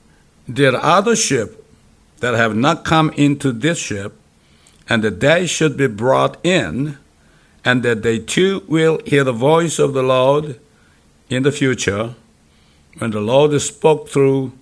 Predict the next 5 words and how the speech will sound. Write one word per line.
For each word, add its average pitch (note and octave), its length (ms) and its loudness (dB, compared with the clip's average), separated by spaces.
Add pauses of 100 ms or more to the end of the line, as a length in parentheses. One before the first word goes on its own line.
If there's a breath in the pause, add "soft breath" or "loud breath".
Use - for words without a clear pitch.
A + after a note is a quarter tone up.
(480 soft breath)
prophet A#2 640 -6
Ezekiel, G2 720 -6 (320)
and D3+ 120 0
he D3 60 0
said, G2 480 -10